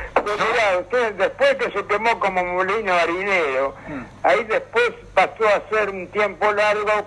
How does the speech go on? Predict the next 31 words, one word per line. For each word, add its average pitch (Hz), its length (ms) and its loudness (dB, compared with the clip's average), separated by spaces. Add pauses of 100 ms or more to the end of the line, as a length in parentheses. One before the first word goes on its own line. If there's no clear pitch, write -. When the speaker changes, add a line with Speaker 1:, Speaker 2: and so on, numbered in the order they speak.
Speaker 1:
panadería, 180 680 2
porque 170 300 -2
un 208 200 -6
sector 196 680 0
del 175 180 2
molino, 190 560 0
el 170 100 -2
do-, 165 180 2 (300)
señor 185 320 2 (100)
Roja, 165 420 4 (340)
que 453 120 4
era 240 340 4
un 202 120 -4
empleado 196 760 2
jerárquico 185 720 2
del 160 280 2
molino 165 560 0 (480)
y 175 100 -2
era 220 220 4
encargado 196 760 2
de 190 120 2
la 175 160 2
panadería, 202 800 2 (460)
se 196 140 2
quedó 226 280 2 (180)
ahí 262 180 0
en 240 100 -2
un 247 140 0 (140)
rincón 220 600 0 (180)
y 202 160 -2
tenía 208 640 0